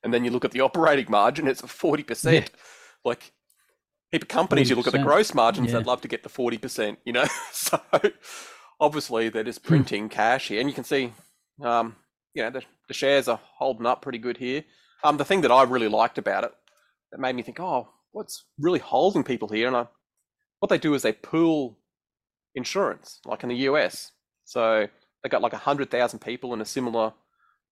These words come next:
Speaker 1: um, bracket, um, of
Speaker 2: Mm-hmm.
Speaker 1: health insurance, and they can go to a big insurer and say, "Hey, give us a good deal on this." And they pass that through to everybody on the, on the network, basically.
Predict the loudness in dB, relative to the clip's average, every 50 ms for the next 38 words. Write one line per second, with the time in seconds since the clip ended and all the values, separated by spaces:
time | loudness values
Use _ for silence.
0 | _ _ -8 -4 2 2 2 2 2 -2 -4 -6 -6 -8 -18 _ _ _ _ _
1 | _ _ _ -8 -4 -2 -2 -2 -2 -2 -4 -6 -10 _ _ 0 0 2 4 4
2 | 2 2 0 -6 -4 -4 -4 -4 -4 -4 -4 -4 -4 0 0 0 2 2 0 -2
3 | -2 -4 -4 -6 -6 -4 -2 0 2 2 0 -2 -2 -2 -2 -2 0 0 2 2
4 | 2 0 -2 -8 _ _ _ _ _ _ _ _ _ _ _ -4 -4 -4 -4 -8
5 | -8 -8 -6 -2 -2 0 0 2 2 0 0 -2 -8 -14 -18 -20 -20 _ _ _
6 | _ _ _ _ _ _ _ _ _ _ _ _ _ _ -20 _ _ _ 0 2
7 | 2 0 0 2 4 4 4 4 4 2 -2 -2 -2 -4 -6 0 2 4 4 4
8 | 2 0 -6 -10 _ _ _ _ _ _ _ _ _ _ _ _ _ _ _ _
9 | _ -8 -4 -2 -2 0 0 -2 0 2 2 2 2 0 -4 -6 -2 0 0 0
10 | 0 -2 -6 -8 -8 -10 _ _ _ _ _ -6 -4 -2 0 -2 -2 -2 -4 -6
11 | -6 -6 _ -8 -6 -6 -8 -8 -10 -10 -8 -10 -10 -10